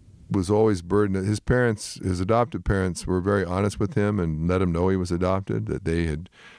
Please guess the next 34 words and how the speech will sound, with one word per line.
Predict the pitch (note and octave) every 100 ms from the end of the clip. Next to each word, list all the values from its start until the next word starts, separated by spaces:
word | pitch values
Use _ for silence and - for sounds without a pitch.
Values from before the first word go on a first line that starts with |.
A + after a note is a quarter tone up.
| _
they | -
loved | E2+ F2 F#2 F2
him | F#2+ F#2+
and | F2+
had | D2+
chosen | - F#2 F#2 F2
him, | F2+ F#2
but | E2+ D2+
his, | D2+ - - _ _ _ -
for | D2+
various | F2 F2+ -
reasons, | F2 F2 F2 D#2+
his, | D2+ - - -
uh, | - - -
birth | F2+ -
parents | F2+ F2 E2+
had | - D#2
given | F2 E2 E2
him | D#2
up. | E2+ - _ _ _ _ _ _ - - _
And | A2+ G#2+ F#2+
a | G#2
lot | A2 C#3
of |
people | C#3 A2+ A2+
say | - A2+
that, | G#2+ F2+ - - - - _ -
uh, | D3 F2 F2 E2+ E2
that | - G#2 G#2+ G#2+
scarred | - - G2+ G#2+ G2+ D2+ - _ _
Jobs. | - C2 D2+ D#2 - F#3+ -
Uh, | E2 D2 C#2+ - - - _ _
he, | G#2 G2 E2+
he | G2+ G2+ F#2+